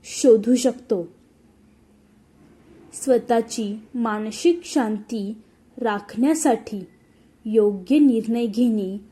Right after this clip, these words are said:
आपल्याच हातात असते. मित्रांनो, आनंद आणि शांतता आपल्या जीवनातील सर्वात मौल्यवान गोष्टी आहे. त्यांना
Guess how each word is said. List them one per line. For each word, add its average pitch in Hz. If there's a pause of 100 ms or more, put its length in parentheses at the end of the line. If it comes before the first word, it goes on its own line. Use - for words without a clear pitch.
(400)
आपल्याच 214
हातात 220
असते. 220 (1500)
मित्रांनो, 214 (380)
आनंद 220 (580)
आणि 359
शांतता 214 (540)
आपल्या 220
जीवनातील 214 (400)
सर्वात 233
मौल्यवान 226
गोष्टी 240
आहे. 208 (1200)
त्यांना 202